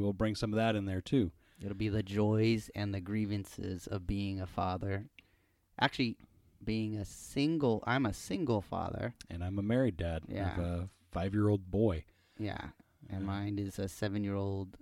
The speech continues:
Speaker 2: uh, almost eight-year-old girl, so that kinda gives us, like, the whole range of complaints.
Speaker 1: Yeah, I think, yeah, I think we have it
Speaker 2: <laughs>
Speaker 1: covered. I think the only thing, yeah, I think we have it all covered.
Speaker 2: Yeah, how to,
Speaker 1: Um,
Speaker 2: how to torture your child,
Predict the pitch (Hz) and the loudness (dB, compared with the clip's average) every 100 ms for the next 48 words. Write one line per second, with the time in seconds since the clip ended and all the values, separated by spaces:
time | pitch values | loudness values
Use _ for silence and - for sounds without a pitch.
0 | - - 55 - 117 123 120 113 - 104 | -14 -10 -10 -4 0 0 0 -2 0 0
1 | 104 - - 110 92 92 - - 90 95 | -2 -4 -2 0 0 -4 -8 -8 -6 -8
2 | - - - _ - 165 - 170 127 123 | -14 -20 -20 _ -8 -6 -2 0 2 2
3 | 117 113 - - _ _ _ _ _ _ | 2 0 -4 -18 _ _ _ _ _ _
4 | - 110 107 107 113 110 107 107 107 113 | -12 -6 -2 2 4 4 2 2 0 0
5 | 107 107 107 - - 113 101 107 113 - | 0 -2 -4 -12 -8 -4 0 0 0 -2
6 | - - - _ _ 170 233 - - 147 | -10 -20 -20 _ _ -2 -2 -4 -4 2
7 | 117 - 208 330 - 107 - 127 - 131 | 6 6 4 2 2 4 6 6 8 8
8 | 131 131 - - 135 131 131 127 - - | 8 6 2 2 4 6 4 0 -8 -6
9 | 113 - 120 - 113 120 117 120 110 110 | -4 -2 -2 0 2 2 0 -2 -2 -4
10 | 113 147 127 107 107 104 117 117 120 113 | -4 -2 -2 -2 -4 -2 2 4 4 2
11 | 113 120 - 123 127 82 - 117 101 95 | 2 0 0 -2 -2 -6 -6 -2 -2 -4
12 | - - - 104 104 101 95 120 110 - | -14 -12 -4 0 0 0 2 2 0 -2
13 | 117 110 - 117 107 107 - 113 107 110 | -4 -6 -4 -2 -2 -4 -4 -2 -2 0
14 | 110 104 | -2 -4